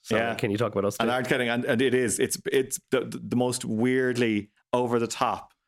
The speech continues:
Speaker 2: blanket coverage by all the sporting media is just on, "Here's Taylor Swift, here's Taylor Swift, here's Taylor Swift." But the news point I wanted to get to on this is that these two have attracted a major backlash and a hate campaign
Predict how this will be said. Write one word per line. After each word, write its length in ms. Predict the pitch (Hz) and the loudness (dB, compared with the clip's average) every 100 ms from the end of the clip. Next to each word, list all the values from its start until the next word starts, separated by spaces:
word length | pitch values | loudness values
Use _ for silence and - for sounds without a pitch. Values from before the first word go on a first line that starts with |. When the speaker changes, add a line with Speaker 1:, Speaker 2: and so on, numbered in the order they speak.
| _ 110 | _ 0
Speaker 2:
blanket 400 | 107 117 110 - | 0 0 -2 -2
coverage 320 | 113 98 - | 0 0 0
by 80 | 120 | 0
all 260 | 131 120 | 0 0
the 80 | 113 | 0
sporting 420 | - 117 117 107 | 0 0 0 2
media 360 | 104 110 95 92 | 2 2 2 0
is 120 | 101 | -2
just 240 | 87 101 104 | -2 -2 -2
on, 220 | 98 92 - _ _ - | -2 -4 -8 _ _ -8
"Here's 120 | 104 | -4
Taylor 240 | 98 98 | -2 -2
Swift, 340 | 90 92 - - | -4 -6 -6 -10
here's 140 | 104 | -10
Taylor 160 | - 107 | -8 -10
Swift, 240 | - 101 | -8 -8
here's 140 | 107 95 | -6 -6
Taylor 120 | 98 | -6
Swift." 100 | 92 _ _ - | -8 _ _ -4
But 60 | 113 | 0
the 60 | 135 | 2
news 240 | 175 240 | 2 0
point 220 | 220 185 | 0 0
I 40 | 160 | 0
wanted 200 | 143 120 | 0 -2
to 60 | 117 | -2
get 140 | 113 | -2
to 80 | 113 | 0
on 100 | 95 | 0
this 200 | 92 - | -2 -2
is 120 | 101 | -2
that 340 | 113 98 - - _ _ _ _ - | 0 -2 -6 -12 _ _ _ _ -2
these 240 | 185 196 | 0 0
two 380 | - 151 90 76 _ _ _ _ _ | 0 2 0 -4 _ _ _ _ _
have 180 | - 123 | -4 -2
attracted 640 | 117 - 131 123 123 104 - | 0 0 -2 -2 0 0 0
a 80 | |
major 800 | 110 120 135 143 127 135 123 113 - _ _ _ _ - | 0 2 2 0 2 2 2 -2 -10 _ _ _ _ -2
backlash 560 | 110 104 - 95 85 - | -2 -2 -2 -2 -2 -4
and 140 | 92 | -4
a 20 | |
hate 360 | - - 113 104 | -4 0 -2 -2
campaign 680 | - 95 95 107 90 85 | -2 -2 0 -2 -2 -4